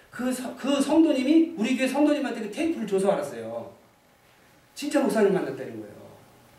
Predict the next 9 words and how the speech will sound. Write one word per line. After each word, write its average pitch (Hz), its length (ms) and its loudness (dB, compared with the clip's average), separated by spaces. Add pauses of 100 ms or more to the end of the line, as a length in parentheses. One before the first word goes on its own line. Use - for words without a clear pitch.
(360)
아, 254 180 4
테이프를 311 380 2
들어보니까, 208 720 4 (580)
어, 339 60 0
뭔 214 240 4
말인가. 180 520 4 (3000)
그러니까 285 260 4
왜 392 200 4
고민했겠어요? 233 640 -4